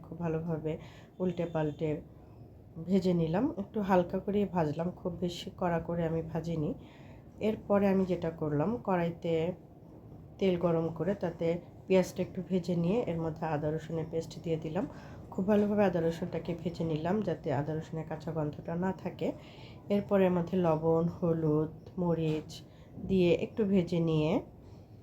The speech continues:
তেলের মধ্যে একটু ভেজে নিলাম, নিয়ে এর মধ্যে অ্যাড করে দিলাম আমি জিরার গুঁড়ো।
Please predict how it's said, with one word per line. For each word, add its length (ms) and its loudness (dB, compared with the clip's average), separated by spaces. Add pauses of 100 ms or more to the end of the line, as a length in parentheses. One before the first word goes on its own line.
(540)
তেলের 280 4
মধ্যে 220 0
একটু 200 0
ভেজে 280 2
নিলাম, 340 2 (220)
নিয়ে 300 6 (120)
এর 140 2
মধ্যে 280 -2
অ্যাড 240 -2
করে 240 0
দিলাম 260 0
আমি 240 2 (640)
জিরার 380 6
গুঁড়ো। 220 2